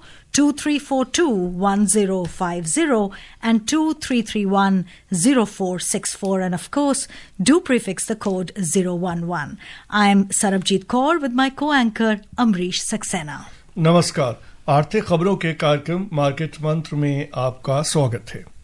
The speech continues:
Speaker 2: आज सोमवार है और हर एक सोमवार की तरह आज भी हम आपके सवालों को सीधे कार्यक्रम में शामिल करेंगे। आप इस कार्यक्रम में व्यापार, अर्थव्यवस्था और शेयर बाजार से जुड़ा कोई भी सवाल हमसे पूछ सकते हैं।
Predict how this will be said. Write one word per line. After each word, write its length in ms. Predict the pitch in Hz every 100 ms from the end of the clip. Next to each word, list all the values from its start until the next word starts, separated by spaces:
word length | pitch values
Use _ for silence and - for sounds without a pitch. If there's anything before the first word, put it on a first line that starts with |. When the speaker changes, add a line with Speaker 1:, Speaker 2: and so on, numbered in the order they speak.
| - - -
Speaker 2:
आज 180 | 139 131
सोमवार 480 | - 147 120 123 123
है 220 | 170 208 - - - -
और 160 | 156 147
हर 200 | 156 214
एक 140 | 226
सोमवार 420 | 175 156 143 180 196
की 80 | 175
तरह 160 | 160 143 147 143
आज 200 | 160 110
भी 260 | 143 139 127 - - -
हम 180 | 160 185
आपके 260 | 139 - 147
सवालों 480 | - 135 143 165 151
को 160 | 143
सीधे 440 | 135 - 196 190 180
कार्यक्रम 460 | 147 131 123 135
में 200 | 123 120 120
शामिल 440 | - 117 120 117 -
करेंगे। 420 | 135 135 107 127 - - - - - 151
आप 180 | 143 135
इस 120 | -
कार्यक्रम 500 | 143 131 127 165 170
में 300 | 180 196 202 - - - -
व्यापार, 600 | 147 135 135 151 160 180 - 143
अर्थव्यवस्था 800 | 120 - 143 147 160 - 180 185
और 340 | - 131 131
शेयर 320 | - - 196 196
बाजार 380 | 156 131 151 131
से 180 | 156 131
जुड़ा 280 | 139 135 135
कोई 300 | - 202 208
भी 140 | 151
सवाल 440 | - 131 123 120 123
हमसे 420 | 135 120 110 123 113 -
पूछ 240 | 131 110 -
सकते 280 | 104 -
हैं। 240 | 113 123